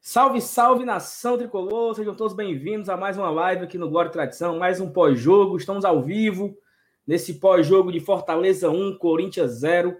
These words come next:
Cara, hoje é um dia muito especial, né? Hoje o Glória e Tradição completa dois anos, desde o primeiro episódio que foi ao ar, lá no dia onze de julho de dois mil e dezenove. Eu e Dudu gravamos um episódio, acho que nós falamos sobre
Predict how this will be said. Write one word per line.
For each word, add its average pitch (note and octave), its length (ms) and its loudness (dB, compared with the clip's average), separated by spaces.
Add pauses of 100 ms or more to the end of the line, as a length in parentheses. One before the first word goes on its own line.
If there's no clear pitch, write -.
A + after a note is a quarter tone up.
Cara, G#3+ 200 0
hoje G3+ 200 2
é - 20 2
um F#3 140 -4
dia F#3 180 -4
muito F3 220 -8
especial, D3 600 -6 (480)
né? C3+ 240 -2
Hoje E3 240 6
o E3+ 60 6
Glória D#3 240 2
e - 20 -12
Tradição D#3 380 -2
completa D#3+ 480 -2
dois D#3+ 340 2
anos, D3+ 600 -2
desde G#3 400 4
o - 80 -8
primeiro F#3 360 2
episódio D3 540 -2
que D3 80 -10
foi C#3+ 200 -2
ao B2 160 -2
ar, C#3+ 260 -6 (400)
lá C#3 160 -4
no F3+ 140 -2
dia D#3 180 2
onze G#3 260 0
de F3+ 200 -8
julho E3+ 300 -2
de G3 40 -8
dois D#3+ 180 2
mil E3+ 140 -4
e G3 40 -6
dezenove. D#3+ 640 -2 (460)
Eu D#3+ 160 2
e F#3 40 -4
Dudu D#3+ 420 0
gravamos D3 420 -4
um D3 60 0
episódio, D3 480 -4
acho C#3+ 80 -10
que D3+ 80 -10
nós C#3+ 60 -12
falamos D3+ 220 -6
sobre D3+ 540 -2